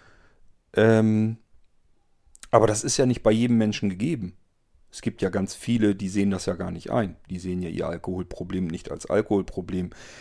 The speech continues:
Die finden frauenfeindliche Witze, äh, einfach nur witzig, lustig. Ähm, finde ich auch lustig, wenn sie wirklich absolut witzig und ironisch gemeint sind. Wenn ich wirklich einfach nur mal einen reinbrettern will,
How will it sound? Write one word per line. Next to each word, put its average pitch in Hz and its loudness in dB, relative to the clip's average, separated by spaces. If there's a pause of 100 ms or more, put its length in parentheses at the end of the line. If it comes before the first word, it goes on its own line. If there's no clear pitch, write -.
(180)
Die 98 0
finden 98 0
frauenfeindliche 92 -4
Witze, - -6
äh, 87 -6
einfach 98 -2
nur 95 -2
witzig, - -2
lustig. - -2 (800)
Ähm, 107 12
finde 160 10
ich - 2
auch 185 8
lustig, - 2
wenn 120 12
sie 110 4
wirklich 175 4
absolut 139 6
witzig 160 2
und 139 -2
ironisch 135 6
gemeint 113 8
sind. 85 -2
Wenn 101 4
ich 101 0
wirklich 139 2
einfach 131 6
nur 131 6
mal 127 6
einen 113 8
reinbrettern 135 8
will, 131 10